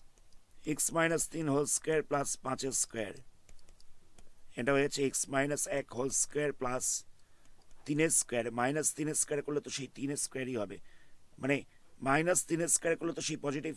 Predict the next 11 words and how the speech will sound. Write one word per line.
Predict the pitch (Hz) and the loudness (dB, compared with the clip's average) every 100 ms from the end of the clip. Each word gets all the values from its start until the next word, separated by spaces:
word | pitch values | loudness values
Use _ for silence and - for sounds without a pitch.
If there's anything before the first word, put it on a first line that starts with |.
| 127 | -4
হয়ে | 123 104 | -6 -6
যাবে। | 98 - - - - - - - - - - - - - - - - - - - - - - - - - - - - - - - - - - | -10 -14 -18 -18 -14 -14 -14 -16 -16 -16 -14 -14 -14 -16 -18 -18 -18 -16 -14 -14 -14 -16 -16 -16 -16 -16 -16 -16 -16 -16 -16 -18 -20 -14 -6
এটাকে | 160 156 | -2 0
আমরা | 165 165 | 4 4
a | 156 - | 2 4
plus | 160 - | 4 4
b | 151 143 | 4 4
whole | - | 4
স্কয়ারের | - 156 | 2 2
formula | 135 131 117 | 4 4 4
ভাঙছি, | 107 - | 2 -4